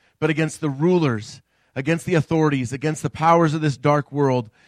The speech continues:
and against the spiritual forces of evil in the heavenly realms." Satan wants to shake that jar.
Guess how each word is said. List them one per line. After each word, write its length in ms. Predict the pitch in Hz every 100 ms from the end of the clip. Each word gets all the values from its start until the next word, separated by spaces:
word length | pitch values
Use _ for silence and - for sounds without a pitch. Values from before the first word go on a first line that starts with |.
| _
and 120 | 139
against 240 | 151 156 -
the 80 | 143
spiritual 460 | - 185 185 180
forces 420 | 143 175 156 160
of 140 | 147 143
evil 480 | 170 185 127 113 110 _ _
in 140 | - 139
the 80 | 120
heavenly 340 | 139 135 131
realms." 500 | 120 110 104 _ _ _ _ _ _ _ _ _ _ _ _ _ _ _ _ _ _ _ _ _ _ _ _ _ _ _ _ _ _ _ _ _ _ _ _ _ _ _
Satan 300 | _ 185 175
wants 200 | 165 139
to 60 | 113
shake 300 | - 135 110
that 180 | 113 98
jar. 380 | 101 87 -